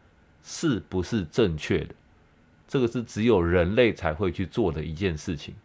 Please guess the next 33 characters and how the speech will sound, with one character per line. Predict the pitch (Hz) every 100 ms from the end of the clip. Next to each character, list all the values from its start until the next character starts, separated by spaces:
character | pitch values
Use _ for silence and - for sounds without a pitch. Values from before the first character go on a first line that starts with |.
| _ _ _ _ _ _
那 | 120 120
也 | 101
就 | 98
是 | 117
笛 | 113 110
卡 | 107 104
尔 | 107
为 | 92 113
什 | 104
么 | 90
在 | 98 92
他 | 92 92
这 | 90
本 | 82 76 67
《沉 | - 98 98
思 | 120 - 131
集》 | 135 87 95
里 | 85
面 | 82 95
呢， | 80 80 - _ _ _ _
第 | 151 131
一 |
章 | 120 110 110
开 | - 101
始 | -
的 | 73
就 | 71 87
是 | 85
讲 | 76 71 65 - _ _ _
我 | 95 85 76
疑、 | 87 101 - _ _
我 | 95 80
思、 | 76 107 101